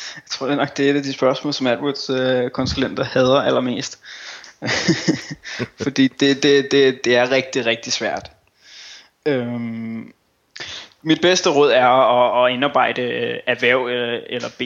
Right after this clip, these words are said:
to B, eller virksomhed, eller firma, eller på anden vis ind i din AdWords-annonce. Øhm, og, og mit andet råd er så at, at leve med det. Ganske enkelt, fordi, øh, et, et rigtig godt eksempel på det er i, er i vikarbureaubranchen,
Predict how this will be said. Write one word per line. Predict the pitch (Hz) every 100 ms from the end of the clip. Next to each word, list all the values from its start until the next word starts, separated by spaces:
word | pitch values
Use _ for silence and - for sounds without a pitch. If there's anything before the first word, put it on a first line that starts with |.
| 117
to | 127 -
B, |
eller | 123 98 120 120
virksomhed, | 117 117 113 139 117 120
eller | 107 113
firma, | - 123 123 120 123 120
eller | 120
på | -
anden | 123 123 127
vis | 120 127
ind |
i | 120
din | 117
AdWords-annonce. | 107 107 120 - 113 104 113 - _ _ - _ -
Øhm, | 120 117 117 117 117 110 - _ - - - - - _
og, | 117 120 113 -
og | 123 120 117 120
mit | 139
andet | 135 208
råd | 185 175 131
er | 135
så | 135 139 -
at, | - 113 113 123
at | 113
leve | 117
med | 117 107
det. | - - - _ _ _ _ - -
Ganske | 131 127 131
enkelt, | 98 131
fordi, | - 135 123 90
øh, | 127 127
et, | 110 98 131 131
et | 143
rigtig | 151 - 156
godt | 135
eksempel | - 151 151
på | -
det | 131 135
er | 117
i, | 117
er | 95
i | 117
vikarbureaubranchen, | 127 - 131 - 151 127 123 113 117 120